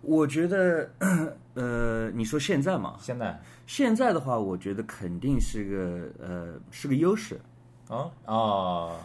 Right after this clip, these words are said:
Speaker 1: 呃，对市场化来说肯定是个优势，
Speaker 2: 嗯。
Speaker 1: 对吗？嗯，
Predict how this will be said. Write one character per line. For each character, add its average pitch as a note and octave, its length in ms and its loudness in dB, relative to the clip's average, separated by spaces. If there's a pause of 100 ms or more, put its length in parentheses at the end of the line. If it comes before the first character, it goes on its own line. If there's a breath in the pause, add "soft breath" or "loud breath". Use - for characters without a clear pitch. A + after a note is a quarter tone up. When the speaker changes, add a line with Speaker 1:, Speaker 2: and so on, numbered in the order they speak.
(120)
Speaker 1:
呃， A2+ 360 0
对 D#3 180 0
市 G3 240 -4
场 G2+ 200 -6
化 G#2 160 -2
来 F2+ 140 -4
说 F#2 160 -8
肯 F2+ 160 -10
定 G#2 100 -4
是 G2+ 100 -8
个 F#2+ 80 -4
优 A2 220 -2
势， B2+ 200 -10
Speaker 2:
嗯。 F2+ 360 -8
Speaker 1:
对 F#2+ 100 -6
吗？ F2+ 340 -4
嗯， F#2 460 -6